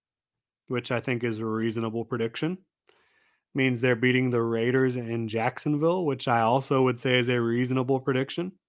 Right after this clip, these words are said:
Um, I think both of those games could be tough. Depends on what Jaguars team shows up, right? Are they able to execute at a high level in the critical moments of the game,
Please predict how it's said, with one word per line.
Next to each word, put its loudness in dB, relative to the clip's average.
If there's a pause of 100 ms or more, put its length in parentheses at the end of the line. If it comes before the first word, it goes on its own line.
(1400)
Um, -4 (1900)
I -8
think 2
both 6
of -2
those 4
games 4
could 2
be 6
tough. -2
Depends 0
on 4
what 2
Jaguars 4
team 2
shows 2
up, -2
right? -4 (1000)
Are -8
they 0
able 2
to 2
execute -2
at -2
a 0
high 2
level 0
in -4
the -2
critical -2
moments -2
of -8
the -8
game, -6